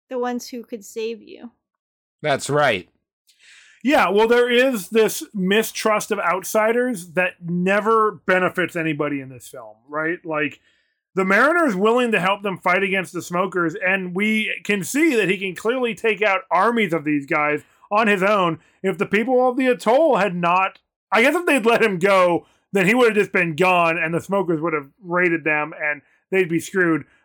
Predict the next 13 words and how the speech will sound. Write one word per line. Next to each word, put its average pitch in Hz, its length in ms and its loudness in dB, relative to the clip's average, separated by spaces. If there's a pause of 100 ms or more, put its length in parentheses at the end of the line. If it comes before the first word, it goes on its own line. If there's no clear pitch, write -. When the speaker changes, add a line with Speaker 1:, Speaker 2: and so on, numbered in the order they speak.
(100)
Speaker 3:
But 311 240 -2
when 277 160 -2
they 262 120 4
already 302 280 2
had 254 300 2
him, 220 220 0
he 190 140 -2
was 226 180 -2
willing 220 480 -2
to 202 140 -2
fight 226 320 0
with 180 200 -6
them, 147 300 -6